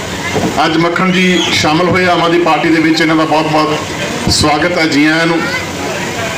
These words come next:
ਕੁਛ ਕੁ ਇਸ਼ੂ ਨੇ ਸ਼ਹਿਰਾਂ ਦੇ, ਜਿਵੇਂ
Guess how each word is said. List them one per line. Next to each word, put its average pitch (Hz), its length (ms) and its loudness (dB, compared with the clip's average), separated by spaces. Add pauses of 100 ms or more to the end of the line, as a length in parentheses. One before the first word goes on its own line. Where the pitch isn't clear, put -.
ਕੁਛ 208 160 0
ਕੁ - 80 -2
ਇਸ਼ੂ 220 380 2
ਨੇ 226 340 2 (160)
ਸ਼ਹਿਰਾਂ - 400 0
ਦੇ, - 140 0 (920)
ਜਿਵੇਂ 190 220 2